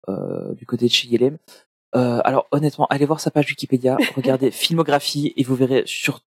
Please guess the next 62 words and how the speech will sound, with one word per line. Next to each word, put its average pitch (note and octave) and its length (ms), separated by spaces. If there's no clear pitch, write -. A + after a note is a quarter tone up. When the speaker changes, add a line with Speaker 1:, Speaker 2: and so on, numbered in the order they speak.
Speaker 1:
tout G3 140
sur - 220
quoi D3+ 100
il C#3+ 80
a C3 60
travaillé. B2 500
Speaker 2:
Enfin, F#3+ 220
il F#3+ 120
a G3 60
cité B2 140
Speaker 1:
Euh, B2 220
Speaker 2:
quelques A#2 280
petits A2 380
films A#3 260
comme G#3+ 160
ça G#3 200
sur G#3+ 140
lesquels G3 300
il - 60
a F#3 40
Speaker 1:
oui, F3+ 200
voilà, E3 180
Speaker 2:
travaillé, E3 200
Speaker 1:
genre, D#3+ 100
Speaker 2:
vite - 180
fait, G#3+ 60
Speaker 1:
euh, G#3 80
Speaker 2:
genre, D#3+ 240
Speaker 1:
Abyss, - 240
Speaker 2:
ouais, - 160
Speaker 1:
Jurassic C4+ 440
Park, D#3 200
Speaker 2:
Jurassic A3+ 400
Speaker 1:
Wall-E. E3+ 140
Speaker 2:
Park, A3 680
euh. G3 260
Speaker 1:
Euh, F#3+ 200
allez, D#3+ 180
voilà. D#3 240
Speaker 2:
Des, - 80
Speaker 1:
Hein, F#3 160
Speaker 2:
des B3 160
Speaker 1:
c'est, D#3+ 100
Speaker 2:
petits - 100
Speaker 1:
c'est C3+ 80
Speaker 2:
trucs, E3+ 160
Speaker 1:
pas D3 80
rien. D#3 160
Speaker 2:
quoi, G#3+ 220
c'est G3+ 60
Speaker 1:
Euh, F#3+ 420
alors, D#3+ 220
on, F3+ 140
on E3+ 80
notera F#3 280
quand F3+ 180
même F3+ 140
qu'en C3+ 140
tout - 120
début F3 220
de - 60
conférence, D3+ 560